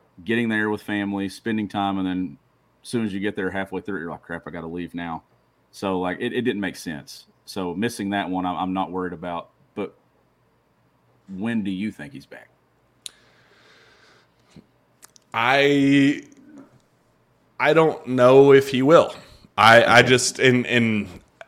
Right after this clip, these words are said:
Speaker 2: I, I, I have heard, I,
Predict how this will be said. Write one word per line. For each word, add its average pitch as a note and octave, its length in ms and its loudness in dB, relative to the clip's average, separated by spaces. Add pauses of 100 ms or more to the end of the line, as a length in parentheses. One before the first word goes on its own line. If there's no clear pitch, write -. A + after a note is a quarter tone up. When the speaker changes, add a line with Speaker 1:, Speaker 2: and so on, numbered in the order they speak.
(380)
Speaker 2:
I, C3+ 160 -6 (120)
I, D3 400 2
I C#3+ 180 2
have D3 140 6
heard, C3+ 640 2 (600)
I, D3 260 0